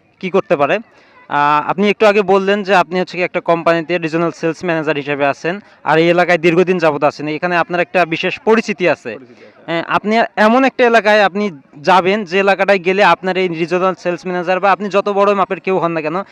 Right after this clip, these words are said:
Speaker 1: এই পরিচয়টা থাকবে না। একটা ব্যক্তির পরিচয় দিতে হবে, এবং ব্যক্তিটা কে এবং সেটা কোন এলাকা?
Speaker 2: ও, মানে, এই এলাকায় যে কোনো একটা ব্যক্তির পরিচয় দিতে হবে। আমি ওখানে যাইলে আমার পরিচয় থাকবে না। ধরো, এই এলাকার এমপি সাহেবের কাছে গেলে।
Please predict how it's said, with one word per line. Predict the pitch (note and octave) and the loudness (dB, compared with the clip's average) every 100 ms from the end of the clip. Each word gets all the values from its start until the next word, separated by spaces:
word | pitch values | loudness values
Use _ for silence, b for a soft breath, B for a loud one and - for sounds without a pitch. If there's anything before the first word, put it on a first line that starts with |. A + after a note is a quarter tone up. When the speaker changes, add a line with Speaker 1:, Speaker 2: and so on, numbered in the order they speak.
| B B | B B
Speaker 1:
এই | G3 | -2
পরিচয়টা | G#3 G#3 G#3 F#3 | 2 0 2 0
থাকবে | F3 D#3+ D3+ | 0 -2 0
না। | E3 G3 - b b | 0 0 -4 b b
একটা | F#3 A3 | -4 -2
ব্যক্তির | D#3+ A#3 - A#3+ | 2 2 2 0
পরিচয় | G3+ F#3 F#3 | 0 2 0
দিতে | E3+ F3+ | 0 0
হবে, | D3+ D#3+ F#3+ | 0 0 0
এবং | E3 D#3 | -4 -4
ব্যক্তিটা | E3 - F#3 F#3 | -4 -4 -4 -4
কে | - G#3 | -2 -2
এবং | G3+ G3 | 0 -2
সেটা | - F3 | -2 -4
কোন | - A3 | 0 0
এলাকা? | A3 D3 A#2+ G2 _ _ _ _ _ _ _ _ A#4+ _ _ _ C#5 _ _ F5 _ D5 _ _ _ | 2 2 0 -8 _ _ _ _ _ _ _ _ _ _ _ _ _ _ _ _ _ _ _ _ _
Speaker 2:
ও, | F#2 F2+ | -20 -20
মানে, | A2 G2+ | -20 -18
এই | A#2+ | -14
এলাকায় | B2+ B2 B2+ C3 D#3 D#3+ | -12 -14 -16 -16 -14 -14
যে | C#3 C3 | -16 -18
কোনো | B2+ C3+ | -18 -18
একটা | C3+ C3 | -16 -16
ব্যক্তির | B2+ - C3 | -16 -18 -16
পরিচয় | C3+ C3+ C3 | -16 -16 -16
দিতে | C3 D3+ | -16 -14
হবে। | E3 | -12
আমি | D#3 C3+ | -12 -12
ওখানে | C3+ C3+ C3+ | -14 -14 -14
যাইলে | C#3 C#3 | -14 -14
আমার | B2+ C3 | -14 -14
পরিচয় | B2+ A#2+ B2 | -14 -10 -12
থাকবে | A2+ G#2+ G#2+ | -10 -12 -12
না। | G2 _ _ _ _ _ _ _ _ _ _ _ _ _ | -14 _ _ _ _ _ _ _ _ _ _ _ _ _
ধরো, | C3 C#3+ | -14 -10
এই | C#3 | -10
এলাকার | C3+ C3 C3+ | -10 -8 -8
এমপি | B2+ B2+ | -8 -8
সাহেবের | C3+ C3 B2 | -8 -6 -8
কাছে | B2 B2 | -10 -12
গেলে। | A#2 | -14